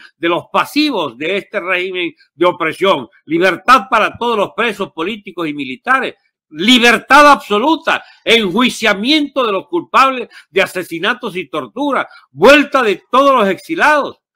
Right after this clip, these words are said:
de todos los exilados, y legalización de todos los partidos, y reelecciones regulares en todo ello para dotarse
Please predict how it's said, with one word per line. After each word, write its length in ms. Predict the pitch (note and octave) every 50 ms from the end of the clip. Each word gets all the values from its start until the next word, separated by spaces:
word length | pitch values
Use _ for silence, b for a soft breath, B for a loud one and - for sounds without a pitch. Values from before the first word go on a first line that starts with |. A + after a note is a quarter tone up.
| _ _ _
de 280 | C3 D#3 G3 G3 - _ -
todos 240 | D#4+ E4 D#4+ D#4 C4
los 140 | A3 G3 F#3+
exilados, 640 | D3 B2 C#3+ F3 F3+ F#3 F3+ D#3+ B2+ F#2+ E2+ - _ _ _ _ _ _ _ -
y 240 | C3 E3+ C4 C#4
legalización 800 | C#4 A3+ F#3 C#3+ D#3 D#3 D3 C3+ - - C#3 - - G3 A3+ A#3+
de 140 | B3 A3+ -
todos 180 | - A#3 B3
los 140 | B3 A#3 - -
partidos, 540 | G#3+ F#3+ E3+ - - D#4 D#4+ D4+ A#3+ A2+ _ _ _ _ _ _ _ _
y 140 | - D#3+ D3+
reelecciones 680 | D3+ E3 F3+ E3+ E3 E3 - - - A#3+ B3+ C4 A3+ G#3
regulares 600 | A3 G#3+ F3 D#3 D#3 E3+ G3 A#3+ C4 B3 G#3+ F#3
en 160 | E3 C#3 C3
todo 260 | - G#3 A3 G3+ G3+
ello 280 | A3 A#3+ B3 B3 A#3 -
para 200 | - D#3 D3 C#3+
dotarse 680 | C#3 C#3 C3+ _ - G#3 A#3+ A#3 G3+ G#3+ A3+ F#3+